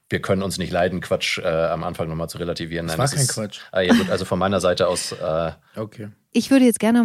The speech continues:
Speaker 3: nochmal auf die Rolle Martin eingehen, weil wir natürlich in den letzten Wochen auch im Podcast regelmäßig über Martin gesprochen haben und alle KollegInnen betont haben, dass die Rolle und du, Oliver, privat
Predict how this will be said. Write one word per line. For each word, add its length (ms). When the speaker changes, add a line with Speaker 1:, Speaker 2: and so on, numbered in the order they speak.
Speaker 3:
nochmal 380
auf 80
die 120
Rolle 200
Martin 400
eingehen, 380
weil 160
wir 80
natürlich 600
in 120
den 140
letzten 420
Wochen 180
auch 160
im 80
Podcast 500
regelmäßig 680
über 160
Martin 320
gesprochen 460
haben 240
und 240
alle 300
KollegInnen 1300
betont 760
haben, 440
dass 160
die 140
Rolle 420
und 260
du, 300
Oliver, 380
privat 480